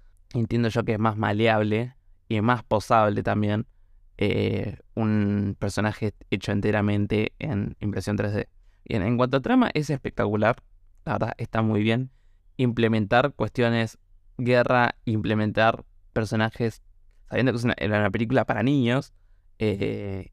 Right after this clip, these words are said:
implementando un poco lo que era el nazismo, eh, el personaje este del padre del chi-, del otro chico que le decía al pibe, "Vos tenés que ir a la guerra", no sé qué mierda.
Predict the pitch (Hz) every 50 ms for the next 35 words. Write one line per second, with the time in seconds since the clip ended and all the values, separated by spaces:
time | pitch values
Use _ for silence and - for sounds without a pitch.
0 | _ - - 113 113 113 107 107 107 101 - 139 151 156 147 139 - - 127 117
1 | 143 131 151 127 117 98 117 123 123 117 113 - 113 110 - - _ - 113 113
2 | 117 - - 135 135 135 151 170 139 123 131 - _ - - _ - - 110 110
3 | 104 104 101 98 107 107 - 110 110 107 - 113 110 - - 110 104 101 107 -
4 | - - 113 113 113 113 110 110 107 104 101 - - - - - - 110 107 101
5 | 107 107 110 110 107 117 113 - - - - 120 117 113 - 127 127 123 117 -
6 | 113 104 104 104 - _ _ _ _ _ _ _ - - 117 107 98 - - 117
7 | 110 110 110 117 117 113 107 110 110 113 117 110 - 123 113 110 104 107 110 104
8 | 110 113 117 - 110 107 101 - 110 107 104 104 107 107 107 107 117 117 117 120
9 | 131